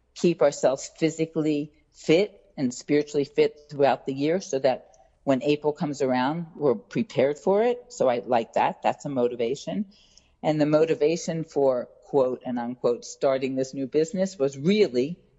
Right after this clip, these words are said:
just to be able to help other women have the ease of what I have, the easy to pee kind of pants. I didn't have any motivations to start a business. That was not my <laughs> intention.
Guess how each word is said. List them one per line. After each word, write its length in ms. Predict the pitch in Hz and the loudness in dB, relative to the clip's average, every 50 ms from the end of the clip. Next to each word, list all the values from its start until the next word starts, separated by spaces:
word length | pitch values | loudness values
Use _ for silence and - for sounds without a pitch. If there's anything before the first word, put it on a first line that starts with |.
| _ _ | _ _
just 360 | - 160 160 156 160 - - | 2 2 2 2 0 -4 -10
to 60 | - 151 | -10 -4
be 160 | 135 139 135 | -2 0 0
able 180 | 135 127 143 | 0 0 -2
to 80 | 127 127 | -4 -4
help 460 | 131 - - 190 160 147 123 - - - | -6 -6 -2 0 0 0 0 -2 -6 -2
other 280 | 135 139 123 135 127 127 | -2 0 0 0 -2 -2
women 500 | 131 156 170 160 139 117 110 120 143 - - | -2 -4 -4 -2 -4 -4 -4 -6 -8 -12 -14
have 520 | - - 156 147 139 135 127 123 127 - - - - - - _ _ _ _ | -6 0 2 2 4 4 2 0 -2 -4 -8 -14 -20 -20 -20 _ _ _ _
the 160 | - 135 - - | -8 -8 -6 -2
ease 400 | - 185 190 175 160 147 131 - | 0 2 2 2 0 -2 -2 -2
of 140 | 120 120 123 | -4 0 0
what 140 | 117 113 120 | 2 2 4
I 160 | 123 135 147 | 4 4 2
have, 440 | 147 - 127 104 104 104 104 110 - - _ _ _ _ _ _ _ _ _ _ _ _ _ _ | 2 0 0 0 2 2 0 -2 -4 -8 _ _ _ _ _ _ _ _ _ _ _ _ _ _
the 140 | - 123 123 - | -8 -8 -6 -2
easy 420 | - 180 175 170 156 - 151 143 | 0 0 0 0 -2 -4 -4 -6
to 220 | 131 - 165 139 123 | -4 -2 -2 -2 -4
pee 440 | - - - 151 147 139 135 135 - - | -2 -2 0 0 2 0 -2 -4 -8 -8
kind 340 | - - 131 131 131 120 | -6 -2 -2 0 0 0
of 180 | 113 107 - - | 0 -2 -4 -6
pants. 600 | - - 180 147 120 92 87 - - - - - _ _ _ _ _ _ _ _ - - - - - | -8 -4 -4 -2 -2 -4 -6 -10 -14 -20 -20 -20 _ _ _ _ _ _ _ _ -2 -2 -2 0 0
I 100 | 139 147 | 0 0
didn't 280 | 143 143 165 185 208 | 0 2 2 2 2
have 180 | 190 175 143 143 | 2 2 2 2
any 180 | 143 143 139 135 | 2 2 2 2
motivations 680 | 139 135 127 123 117 104 110 117 113 - 127 117 - - | 2 2 2 2 2 2 0 0 0 -2 -6 -8 -8 -10
to 60 | 131 | -6
start 200 | - - 117 113 | 0 2 2 2
a 40 | 107 | 2
business. 460 | 98 127 123 117 117 110 104 - - | 0 -2 -2 -2 -2 -6 -8 -8 -4
That 220 | - 135 127 123 - | -2 -2 0 0 0
was 200 | 139 - - - | -2 -2 0 -2
not 180 | 151 - - | -2 0 0
my 100 | 156 - | -2 0
<laughs> 40 | - | 2
intention. 920 | 151 135 131 180 - - 170 - - 190 - - - - - - 196 220 | 0 0 0 -2 -2 0 0 0 0 -2 -10 -8 -8 -8 -8 -8 -8 -8